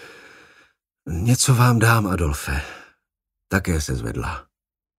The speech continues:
„Ne, nic,“ nedořekl, protože jakékoliv jeho protesty utnula rázným gestem. Cigarety,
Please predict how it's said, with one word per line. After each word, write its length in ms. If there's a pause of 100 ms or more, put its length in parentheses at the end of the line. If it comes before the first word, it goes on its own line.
(840)
„Ne, 520
nic,“ 720 (480)
nedořekl, 600
protože 420
jakékoliv 540
jeho 180
protesty 540
utnula 460
rázným 460
gestem. 500 (1600)
Cigarety, 640